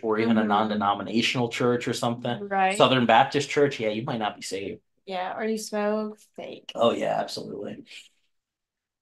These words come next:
Speaker 1: Watch R-rated movies. Yeah.
Speaker 2: Fake.
Speaker 1: I earnestly pray that God has convicted and restored at least one person through the reading of this book. He definitely amused some people through the reading of this
Speaker 2: <laughs>
Speaker 1: book, I'm sure.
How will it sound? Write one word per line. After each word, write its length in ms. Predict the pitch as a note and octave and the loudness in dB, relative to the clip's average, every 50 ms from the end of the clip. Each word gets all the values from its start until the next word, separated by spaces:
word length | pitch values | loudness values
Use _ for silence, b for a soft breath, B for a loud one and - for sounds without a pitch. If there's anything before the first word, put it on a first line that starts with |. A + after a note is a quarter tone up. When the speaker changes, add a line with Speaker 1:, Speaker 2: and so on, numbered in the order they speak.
| _ _ _ _ _ | _ _ _ _ _
Speaker 1:
Watch 220 | G2+ G2 G2 - | 0 0 2 2
R-rated 400 | A#2 G#2+ G#2 G#2+ G#2 G#2 G#2 G#2 | 0 0 0 0 -2 -2 -2 -4
movies. 540 | A2 A#2 A#2+ A#2 B2 A#2+ A#2 A2+ - - - - G2 - _ | -2 -4 -2 0 0 0 0 -2 -6 -12 -14 -18 -20 -18 _
Yeah. 200 | F2+ F2+ - - - _ _ _ | -14 -14 -14 -14 -14 _ _ _
Speaker 2:
Fake. 360 | - - - - G3 G3 - - _ _ _ _ _ _ b b b b b b b b b b _ _ - | -12 -12 -10 -12 -14 -16 -20 -20 _ _ _ _ _ _ b b b b b b b b b b _ _ 6
Speaker 1:
I 140 | B2+ D3 C#3 | 6 6 8
earnestly 400 | D3+ E3+ G3 G#3 G#3 - - F3 | 8 6 6 4 2 2 -4 -4
pray 240 | - - C3 C3 | 0 2 2 4
that 160 | C3 A#2+ A2+ - | 4 4 4 6
God 180 | A#2 A#2 B2 B2+ | 6 6 6 6
has 140 | A#2+ A2+ | 2 0
convicted 540 | - - A#2 G#2+ G#2+ C#3 D3+ D3+ - D#3+ D#3 | -2 -6 -8 2 2 2 2 4 0 2 2
and 120 | C#3+ C3 B2+ | 2 2 2
restored 440 | B2 - - - B2+ B2 A#2+ A#2 | 0 -2 -2 0 2 4 4 4
at 120 | A#2+ A#2+ G#2+ | 4 4 4
least 220 | A#2 A#2 - - | 2 -2 -2 -2
one 260 | A2+ A2+ C#3+ B2+ B2 | 0 2 2 2 2
person 420 | A#2 - B2+ A#2 A#2 - A2+ A2 G#2+ | 2 0 0 0 -2 -2 -6 -6 -4
through 140 | - B2 A#2 | -4 -2 -2
the 80 | A2 | 0
reading 280 | G2+ G#2+ A2 A2 G#2+ G#2 | 2 2 2 2 2 -2
of 100 | G2+ G2+ | -6 -6
this 140 | G2+ F#2 - | -6 -8 -4
book. 320 | _ - D2 D2 - - - _ _ _ _ _ _ _ _ _ | _ -2 -2 -2 -4 -12 -20 _ _ _ _ _ _ _ _ _
He 100 | - A#2+ | -2 6
definitely 500 | C#3+ F3+ F#3+ - B3+ G#3 F#3+ E3+ D#3+ D3+ | 6 6 6 6 2 2 2 4 4 4
amused 520 | B2+ A#2 A#2 C#3+ F#3 E3+ D#3 - - - | 4 4 4 2 0 -2 -4 -4 -6 -8
some 180 | - A2+ F#2+ F#2 | -8 -8 -8 -8
people 300 | - G#2 - - A2 A2 | -10 -12 -8 -8 -8 -6
through 160 | - A2+ G2+ | -6 -4 -4
the 80 | G2+ | -4
reading 280 | G2+ - B2+ A#2 C3+ C#3+ | 0 2 2 2 4 4
of 120 | C3 A#2 A#2 | 4 6 6
this 140 | A#3 - - | 4 4 4
Speaker 2:
<laughs> 60 | - | 6
Speaker 1:
book, 280 | - F#3+ F3+ - - | 6 6 6 6 2
I'm 100 | E3 C#3+ C3 | 2 2 2
sure. 440 | - - - - C#3 - D3+ - | 0 -2 -2 -2 0 0 -2 -2